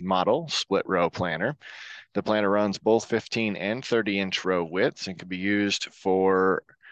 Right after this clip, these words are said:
narrow row planting as well as multi-crop planting. They're following up its announcements of that five thousand series planter last year. They call this that fifty-six seventy as a next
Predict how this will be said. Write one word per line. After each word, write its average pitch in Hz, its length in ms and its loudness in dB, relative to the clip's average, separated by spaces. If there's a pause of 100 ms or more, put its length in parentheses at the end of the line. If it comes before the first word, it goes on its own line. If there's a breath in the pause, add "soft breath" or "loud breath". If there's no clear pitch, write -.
(240 soft breath)
narrow 110 540 2
row 101 300 4
planting 104 600 -4
as 90 260 -2
well 98 400 4
as 95 420 0
multi-crop 95 920 0 (180)
planting. 101 520 -8 (760 loud breath)
They're 101 140 2
following 107 400 2
up 104 260 -2
its 104 260 -2
announcements 101 520 -2
of 95 120 -6
that 95 200 0
five 107 320 2
thousand 98 500 -2
series 98 380 -4
planter 90 400 -4
last 107 380 0
year. 113 160 0
They 87 160 -2
call 95 240 0
this 101 240 -2
that - 260 -4
fifty-six - 880 -6
seventy 101 680 0
as 87 240 -2
a 92 60 -6
next 104 480 -4